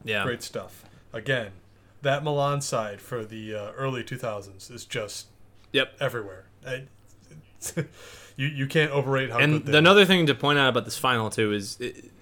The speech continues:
Speaker 1: Milan, even though they're, like, you know, the, they're the poor, you know, they're, I wouldn't, I wouldn't even call them poor here, right? Like, they're the,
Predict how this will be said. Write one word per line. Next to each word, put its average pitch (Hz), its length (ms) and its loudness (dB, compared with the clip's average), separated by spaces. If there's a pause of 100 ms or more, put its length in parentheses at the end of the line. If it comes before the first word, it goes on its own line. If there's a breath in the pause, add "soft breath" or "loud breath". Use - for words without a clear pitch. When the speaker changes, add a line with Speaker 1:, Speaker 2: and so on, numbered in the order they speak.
Speaker 1:
Milan, 165 680 10
even 160 340 4
though 156 180 10
they're, 147 180 8
like, 127 360 6
you 127 100 2
know, 113 80 2
the, 117 420 2 (460 soft breath)
they're 156 200 10
the 160 100 6
poor, 151 480 10
you 135 160 2
know, 131 80 4
they're, 123 360 0 (100)
I 143 100 0
wouldn't, 127 300 0
I 127 80 0
wouldn't 127 140 2
even 104 120 -2
call 104 160 -2
them 95 100 -8
poor 101 220 0
here, 95 200 -2
right? 104 220 -4
Like, 110 200 -4 (100)
they're 117 360 2
the, 110 360 2